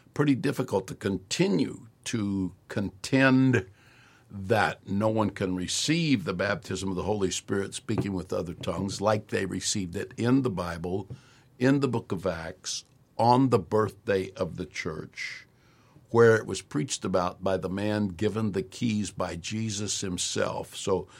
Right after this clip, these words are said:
I have to gently ask, do any of us think that we have had the keys given to us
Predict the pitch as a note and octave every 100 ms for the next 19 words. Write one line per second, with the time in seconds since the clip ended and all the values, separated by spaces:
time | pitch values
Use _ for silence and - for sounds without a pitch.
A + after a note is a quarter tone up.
0 | - - - D#2+ G#2+ A2 - D#2+ G2 G#2+
1 | - F#2+ G2 G2+ F2+ - E2 F#2 - G#2
2 | A2+ A2 F#2 - - G#2 F#2 - - G#2
3 | F#2+ F2 F#2 D#2+ - _ _ _ _ _
4 | _ F#2 G2+ A2 G#2 G2 - G2 G2 F2+
5 | F2+ - A2+ F#2+ - F#2+ F#2+ F#2 G2 F2+